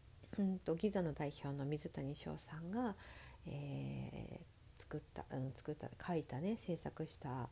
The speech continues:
アート、絵ですね。えー、の新作の発表も兼ねている「えーっと、始まりの美術展」というね、はい、ものが奈良の橿原で、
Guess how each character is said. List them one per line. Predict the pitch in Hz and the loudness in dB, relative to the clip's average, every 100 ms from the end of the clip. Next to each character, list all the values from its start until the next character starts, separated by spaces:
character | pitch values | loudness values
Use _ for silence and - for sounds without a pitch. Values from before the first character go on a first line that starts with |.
| - | -4
ア | 143 143 | 2 2
ー | 135 | 2
ト、 | 123 - | 0 2
絵 | 151 | 4
で | 135 | 4
す | 135 - | 2 2
ね。 | 165 202 - - - - - - - | 4 4 0 -12 -10 -10 -12 -12 0
え | 175 | 4
ー、 | 170 165 | 6 8
の | 202 285 240 | 10 10 10
新 | - 190 180 | 10 10 10
作 | - 165 - 190 | 8 6 8 10
の | 233 | 10
発 | 240 185 170 - - | 10 6 4 2 6
表 | 160 151 156 - - - | 8 10 6 -2 -12 4
も | 254 | 6
兼 | 240 185 | 8 6
ね | 156 | 6
て | 156 - | 6 4
い | 135 156 | 6 10
る | 262 233 - - - - - | 12 12 12 2 -10 -12 -6
「え | 151 | -4
ー | 139 139 131 | -2 -2 -4
っ | 139 - - | -6 -8 -8
と、 | - 139 135 | 0 2 2
始 | - 165 180 | 0 4 6
ま | 208 | 10
り | 208 | 10
の | 202 196 180 | 10 10 8
美 | 165 | 4
術 | 170 196 247 | 2 6 6
展」 | - 143 123 | 8 6 6
と | - - | 2 0
い | 120 | 0
う | 127 | 2
ね、 | 143 208 269 - - - - - - | 6 6 6 0 -16 -16 -16 -16 -16
は | - - 165 156 | -10 -2 2 2
い、 | 143 - - - - - - | 2 -2 -12 -14 -14 -4 4
も | 165 | 6
の | 160 | 6
が | 175 254 208 - | 6 8 8 8
奈 | 175 | 8
良 | 202 175 | 8 8
の | 139 135 | 6 2
橿 | - 160 220 | 0 2 2
原 | 226 202 123 | 4 6 6
で、 | - 101 | 4 -2